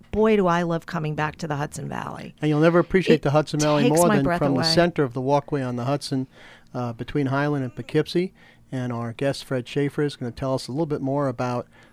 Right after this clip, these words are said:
Speaker 2: the kind of, uh, uh, amenities there are there when you get there. I know there on, on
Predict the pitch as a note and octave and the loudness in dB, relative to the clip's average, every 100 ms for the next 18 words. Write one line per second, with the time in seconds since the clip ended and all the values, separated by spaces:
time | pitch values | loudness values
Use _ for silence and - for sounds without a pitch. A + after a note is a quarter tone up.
0 | - B2+ - C#3+ D3 B2 A#2+ A#2 - A#2+ | -8 -6 -2 0 0 0 -2 -4 -6 -8
1 | C#2 A#2+ C#3 E3 F3 E3+ - D#3+ E3 F3 | -8 -2 2 4 2 0 -2 0 2 2
2 | E3+ D3+ E3+ F#3 D#3+ C3+ C3 D3+ - F#3 | 0 2 2 2 2 0 -2 -4 -2 0
3 | G#3 C#3+ A#2 C3 B2 A#2+ A#2 B2 A#2+ A#2 | 0 -2 -2 -2 -2 -4 -6 -8 -8 -6
4 | A#2 | -8